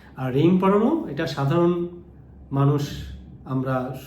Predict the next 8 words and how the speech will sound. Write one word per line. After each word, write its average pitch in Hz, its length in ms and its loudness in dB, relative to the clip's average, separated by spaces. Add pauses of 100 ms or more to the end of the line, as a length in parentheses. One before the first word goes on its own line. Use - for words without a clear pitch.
(100)
সহজ 139 280 0
ভাষায় 135 360 -2
বলে 135 200 0
থাকি। 139 220 -4 (840)
মেডিকেল 202 440 4
টার্ম 170 260 4
হলো 165 200 2 (840)
পিসিআই, 196 600 2